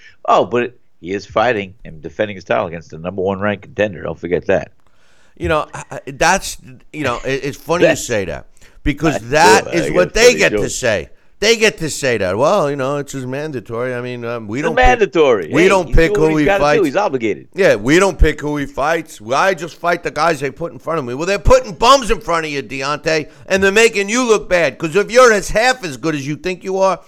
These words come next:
Speaker 2: you should be fighting a real opponent. Let me t-, let me tell you another thing.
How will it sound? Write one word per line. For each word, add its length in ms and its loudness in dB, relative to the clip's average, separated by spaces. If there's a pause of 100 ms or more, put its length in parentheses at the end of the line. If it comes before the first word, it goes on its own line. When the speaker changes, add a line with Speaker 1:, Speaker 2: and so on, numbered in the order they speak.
(140)
Speaker 2:
you 160 -6
should 200 -8
be 120 -8
fighting 380 -4
a 80 -4
real 500 2 (160)
opponent. 460 -4 (160)
Let 160 -2
me 100 -4
t-, 160 -18
let 140 -4
me 80 -4
tell 180 -4
you 60 -2
another 280 0
thing. 280 -10